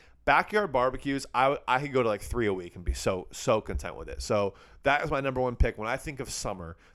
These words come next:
that is the first place my mind goes to. So backyard barbecues for your boy, pick number one.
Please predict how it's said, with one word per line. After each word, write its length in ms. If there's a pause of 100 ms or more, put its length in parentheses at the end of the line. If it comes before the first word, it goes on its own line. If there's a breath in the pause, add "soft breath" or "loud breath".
that 100
is 80
the 60
first 440
place 240
my 120
mind 240
goes 220
to. 120
So 200 (100)
backyard 680
barbecues 600 (180)
for 140
your 120
boy, 420 (360)
pick 260
number 280
one. 140